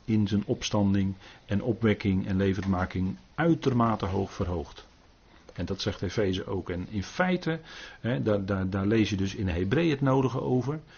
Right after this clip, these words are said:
Eh, Petrus zegt daar ook het nodige over. Hè, dat, eh, in één Petrus drie, dat, dat hij de plaats heeft gekregen boven de hemelse machten en krachten. Dus Petrus wist dat ook.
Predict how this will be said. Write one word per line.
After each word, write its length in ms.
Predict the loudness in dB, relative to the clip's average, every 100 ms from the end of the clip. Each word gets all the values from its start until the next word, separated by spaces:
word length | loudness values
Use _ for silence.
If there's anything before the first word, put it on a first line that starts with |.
| -20 -14
Eh, 120 | -10 -10 -12 0
Petrus 460 | 6 6 6 0 0
zegt 220 | 0 0
daar 100 | 0
ook 140 | 0
het 120 | 0 2
nodige 360 | 2 2 -2
over. 360 | -2 -2 -2 -6 -12 -20 -20 -20 -20 -20 -20 -10
Hè, 260 | -6 -4
dat, 280 | -2 -4 -2
eh, 280 | -2 0 0
in 140 | -2
één 180 | 0 0
Petrus 400 | 2 0 0 0
drie, 300 | 2 2 2
dat, 300 | 0 0 -4
dat 260 | -6 -6 -4
hij 260 | -4 -2
de 360 | 0 -2 -2 -6 -10 -20 -20 -20 -12
plaats 320 | -2 0 0 0
heeft 220 | -2 -2
gekregen 520 | -6 -4 -2 -2 0
boven 520 | 6 6 6 4 0 -4 -8
de 220 | -6 -8 -8
hemelse 400 | -6 -4 -4 -4
machten 260 | -4 -6
en 80 | -10
krachten. 480 | -8 -8 -6 -8 -6
Dus 160 | -6 -2
Petrus 380 | 0 0 -2
wist 200 | 0 0
dat 180 | -2 -4
ook. 260 | -2 -4